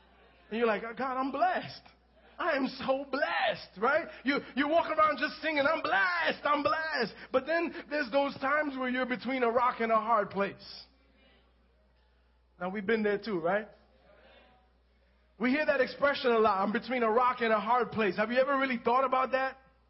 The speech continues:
You're between a rock and a hard place. That means there is tough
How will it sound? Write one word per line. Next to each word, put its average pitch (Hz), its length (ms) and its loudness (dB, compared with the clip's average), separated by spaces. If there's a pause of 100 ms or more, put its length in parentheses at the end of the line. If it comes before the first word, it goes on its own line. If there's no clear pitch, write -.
(1000)
You're 220 160 -4
between 254 240 0
a 226 80 2
rock 262 420 0 (600)
and 208 100 -4
a - 80 0
hard - 460 -4
place. 190 240 -6 (880)
That 285 120 4
means 302 240 -2 (220)
there 330 280 4
is 277 80 0 (400)
tough 311 280 4